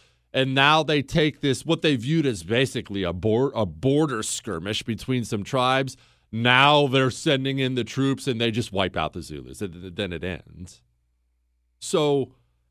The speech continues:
in the end, Zulus go down because of this battle, really.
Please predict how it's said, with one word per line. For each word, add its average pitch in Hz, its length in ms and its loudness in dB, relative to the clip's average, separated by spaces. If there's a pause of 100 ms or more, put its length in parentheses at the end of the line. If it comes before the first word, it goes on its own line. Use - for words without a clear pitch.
in 196 200 2
the 233 200 -2
end, 151 680 -2
Zulus 185 640 -2
go 165 240 0
down 117 680 -2
because 123 400 -4
of 113 140 -4
this 123 180 -4
battle, 113 500 -2
really. 64 360 -12